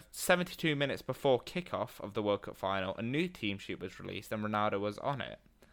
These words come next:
And then France went on to win that World Cup final three nil. And Ronaldo massively underperformed. So that, so that's kind of what happened from, I don't know, a stand-, a, a neutral standpoint. But what actually happened was that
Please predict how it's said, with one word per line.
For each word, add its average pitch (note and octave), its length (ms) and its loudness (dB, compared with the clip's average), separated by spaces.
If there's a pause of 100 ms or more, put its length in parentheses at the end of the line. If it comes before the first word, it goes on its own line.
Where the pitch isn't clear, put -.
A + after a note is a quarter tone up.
(460)
And A#2 160 4
then A#2 180 4
France - 560 2
went C3 220 2
on B2+ 160 2
to B2+ 100 -4
win C#3 200 0
that F2+ 180 0
World G2 200 0
Cup - 140 -12
final F#2 360 -4
three G#2+ 320 0
nil. A2+ 240 -4 (880)
And A#2+ 180 -2
Ronaldo A#2+ 600 4
massively A2+ 520 -2
underperformed. G2+ 840 -6 (500)
So - 140 -4
that, D3+ 160 0
so F3+ 100 4
that's F3 160 6
kind E3+ 160 6
of D#3+ 60 4
what C#3 120 6
happened A2 560 -2
from, G#2 440 -2 (340)
I G#2 60 -2
don't F#2+ 100 -8
know, F#2+ 180 -6 (140)
a - 60 -12
stand-, G#2 320 -2 (360)
a, G2+ 180 -4 (340)
a G#2+ 120 -8
neutral G#2+ 460 -8
standpoint. G#2 540 -4
But A#2 100 -2
what C3+ 220 4
actually D#3 420 -2
happened F#2+ 400 -12
was G2+ 220 -6
that A2 320 0